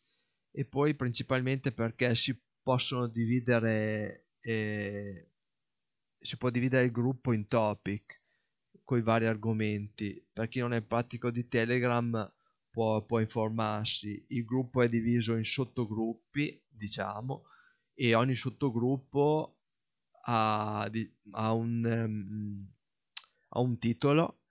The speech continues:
in modo che così ognuno può seguire solo quello che gli interessa e non ci sono una valanga di messaggi uno in fila all'altro, e tutti gli argomenti veng-,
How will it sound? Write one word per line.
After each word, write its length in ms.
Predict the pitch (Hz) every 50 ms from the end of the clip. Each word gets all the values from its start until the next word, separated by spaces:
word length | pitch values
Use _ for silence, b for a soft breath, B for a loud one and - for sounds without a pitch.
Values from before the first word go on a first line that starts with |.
| _ _ -
in 120 | 117 123
modo 220 | 120 123 127 123
che 140 | 120 120 127
così 340 | - - 123 120 107 120 151
ognuno 400 | 156 143 127 120 123 139 143 135
può 140 | - 117 110
seguire 420 | - - 131 113 113 120 127 123
solo 260 | 117 - 127 117 120
quello 200 | - - 110 110 -
che 100 | - 107
gli 60 | 107
interessa 840 | 107 104 - - 107 113 110 107 113 117 - - - 117 - _ _ _ _ _ _ _ _ _
e 100 | - 120
non 180 | 117 120 120 117
ci 100 | - 127
sono 220 | 117 - 147 143
una 180 | 135 123 113 110
valanga 400 | - 110 117 120 123 123 117 120
di 140 | 113 117 113
messaggi 560 | 113 113 110 - - 110 104 113 117 113 113
uno 180 | 110 113 113 113
in 60 | 110
fila 240 | - - 123 123 127
all'altro, 640 | 127 120 107 110 110 123 131 131 - - 131 107
e 40 | -
tutti 200 | - - - 123
gli 60 | 117
argomenti 520 | 113 117 117 113 117 120 127 135 135 - 120
veng-, 320 | 113 113 107 90 110 -